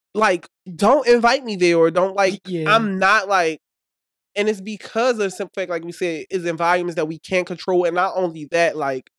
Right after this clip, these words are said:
Speaker 1: bitch, I got a lot of luxurious
Speaker 2: <laughs>
Speaker 1: stuff on. I
Speaker 2: Right,
Speaker 1: cost a lot
Speaker 2: yeah.
Speaker 1: right now, and I don't wanna be in some damn neighborhood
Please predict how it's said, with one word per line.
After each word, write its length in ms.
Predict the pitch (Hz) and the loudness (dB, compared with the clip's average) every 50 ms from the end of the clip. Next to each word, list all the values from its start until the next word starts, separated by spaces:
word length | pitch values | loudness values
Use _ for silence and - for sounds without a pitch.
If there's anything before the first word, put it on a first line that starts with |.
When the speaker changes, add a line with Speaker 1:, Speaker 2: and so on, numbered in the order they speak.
| _ _ _ _ _ _ _ _ _ _ _ _ _ _ _ - - _ _ _ _ - | _ _ _ _ _ _ _ _ _ _ _ _ _ _ _ -20 -20 _ _ _ _ -4
Speaker 1:
bitch, 160 | 214 392 415 - | -2 -2 0 0
I 80 | 466 427 | 0 0
got 200 | 392 320 262 214 | 2 2 2 2
a 180 | 175 156 151 147 | 0 0 0 -2
lot 440 | 147 147 151 165 208 247 269 269 | -4 -6 -6 -2 2 2 4 4
of 100 | 262 247 247 | 4 2 2
luxurious 640 | 247 247 247 220 233 247 247 247 240 233 226 214 - | 0 -2 -2 0 2 2 2 2 2 -2 -4 0 2
Speaker 2:
<laughs> 0 | |
Speaker 1:
stuff 340 | 254 233 240 302 339 - | 4 6 6 4 4 2
on. 80 | 240 190 | 0 2
I 220 | 170 165 170 220 | 4 4 4 4
Speaker 2:
Right, 180 | - 170 185 226 | 4 4 6 6
Speaker 1:
cost 180 | 214 190 175 180 | 4 4 4 4
a 60 | 185 214 | 4 4
lot 180 | 240 254 220 190 | 6 4 4 4
Speaker 2:
yeah. 40 | |
Speaker 1:
right 220 | 180 196 180 175 180 | 4 2 2 2 2
now, 260 | 180 170 165 156 156 160 | 4 4 4 4 4 2
and 100 | 160 165 175 | 0 0 2
I 100 | 226 262 | 2 2
don't 180 | 339 370 339 302 | 2 2 0 0
wanna 200 | 285 262 254 240 | 2 2 2 2
be 420 | 202 226 226 226 220 220 220 - - _ _ _ _ _ _ _ - | 2 2 -2 -2 -2 -4 -4 -8 -12 _ _ _ _ _ _ _ 2
in 140 | 233 233 226 | 2 2 2
some 300 | 226 - 240 226 214 202 | 2 0 -2 -2 0 0
damn 540 | 190 208 202 202 196 185 175 160 156 156 165 | 0 2 2 2 2 2 2 2 0 -2 0
neighborhood 840 | 185 202 226 240 226 233 214 180 208 214 202 202 190 180 180 180 | 2 2 2 2 2 0 0 2 2 4 6 6 8 8 8 6